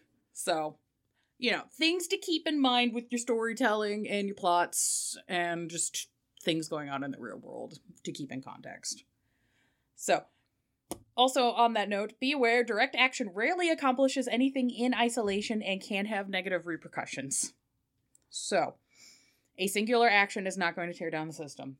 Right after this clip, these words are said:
As many movies and stories do that whole, uh, what is it, Mockingjay or whatever, where it's like, "Oh, the system's corrupt," but then there was, like, one girl in a dress and she did a thing dramatic and then caused a riot. That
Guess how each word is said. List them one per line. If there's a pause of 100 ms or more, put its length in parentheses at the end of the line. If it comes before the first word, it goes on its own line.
(100)
As
many
movies
and
stories
do
that
whole,
uh, (720)
what
is
it,
Mockingjay
or
whatever, (460)
where
it's
like, (220)
"Oh,
the
system's
corrupt,"
but
then
there
was,
like,
one
girl
in
a
dress
and
she
did
a
thing
dramatic
and
then (120)
caused
a
riot. (840)
That